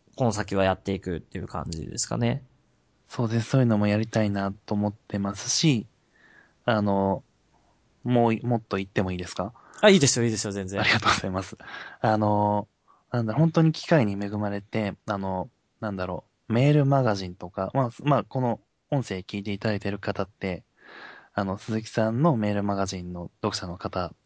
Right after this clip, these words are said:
Speaker 2: ないしその初心者の方だと思うんですけど、
Speaker 1: はい。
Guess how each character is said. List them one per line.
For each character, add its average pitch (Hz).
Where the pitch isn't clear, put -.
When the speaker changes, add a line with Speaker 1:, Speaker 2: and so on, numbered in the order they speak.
Speaker 2:
な 101
い 92
し 101
そ 98
の 92
初 110
心 101
者 -
の 95
方 98
だ 92
と -
思 90
う 85
ん -
で 90
す -
け 95
ど、 95
Speaker 1:
は -
い。 92